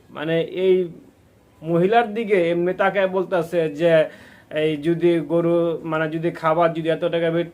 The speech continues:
বিক্রি হয়, তাহলে ওর দুধ বেচতে হবে, ওর দুধ। তার মানে কি? গরুর নাম কিন্তু উল্লেখ করে নাই যে গরুর দুধ,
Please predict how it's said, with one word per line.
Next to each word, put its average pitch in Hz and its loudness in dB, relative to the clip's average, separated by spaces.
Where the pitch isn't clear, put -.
বিক্রি 175 0
হয়, 151 0
তাহলে 156 2
ওর 156 2
দুধ 147 -4
বেচতে 160 -2
হবে, 147 -2
ওর 220 8
দুধ। 165 -2
তার 196 4
মানে 240 6
কি? 123 -8
গরুর 240 6
নাম 262 6
কিন্তু 220 -2
উল্লেখ 208 2
করে 180 4
নাই 117 -6
যে 165 2
গরুর 254 6
দুধ, 139 -6